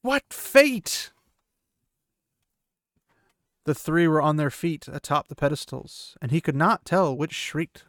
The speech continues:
which answer. "To marry the daughter of the Nine Moons! To die and live again, and live once more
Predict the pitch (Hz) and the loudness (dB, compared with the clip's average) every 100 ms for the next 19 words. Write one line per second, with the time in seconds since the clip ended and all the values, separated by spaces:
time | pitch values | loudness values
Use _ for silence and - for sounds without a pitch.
0 | - 139 - 143 143 - 143 - _ _ | -10 -8 -6 -8 -8 -10 -12 -16 _ _
1 | _ _ _ _ _ _ - 226 277 294 | _ _ _ _ _ _ -8 0 2 4
2 | 294 240 240 254 220 226 247 247 262 262 | 2 4 2 4 0 0 0 0 0 0
3 | 262 269 247 277 294 302 285 254 220 175 | 0 0 2 4 6 6 4 2 0 -4
4 | - - _ _ _ _ _ _ _ _ | -10 -14 _ _ _ _ _ _ _ _
5 | - 196 - - - 254 269 285 277 254 | -10 -10 -10 -12 -4 0 2 2 0 0
6 | 269 269 247 240 208 _ - - 175 320 | 0 0 0 -2 -4 _ -20 0 4 6
7 | 320 285 247 294 208 - 262 294 302 269 | 4 4 0 -2 -2 -2 2 6 6 4